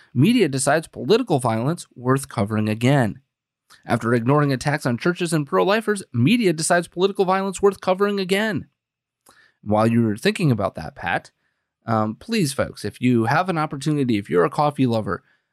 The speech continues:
I, I'm telling you right now, small batch coffee worth every dime that you pay. More importantly,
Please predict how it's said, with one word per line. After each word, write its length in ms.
I, 240
I'm 100
telling 240
you 100
right 240
now, 420
small 340
batch 260
coffee 520
worth 380
every 280
dime 480
that 180
you 60
pay. 360
More 180
importantly, 640